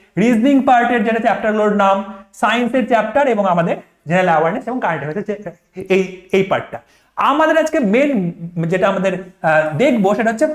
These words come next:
অঙ্কের কোন কোন চ্যাপ্টার থাকে তোমরা দেখতে পাচ্ছ, সেই সমস্ত চ্যাপ্টারগুলোকে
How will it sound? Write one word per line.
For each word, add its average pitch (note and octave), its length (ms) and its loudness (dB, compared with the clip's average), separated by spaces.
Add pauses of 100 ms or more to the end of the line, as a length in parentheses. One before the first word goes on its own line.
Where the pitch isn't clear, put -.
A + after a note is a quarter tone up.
(200)
অঙ্কের B3 340 0 (400)
কোন C#4 140 4 (100)
কোন D4+ 100 4 (100)
চ্যাপ্টার B3+ 360 0
থাকে C4 160 -2
তোমরা B3 180 0
দেখতে B3+ 200 -2
পাচ্ছ, C4 180 -4 (320)
সেই D#4+ 240 0
সমস্ত C#4+ 260 0
চ্যাপ্টারগুলোকে A3 520 0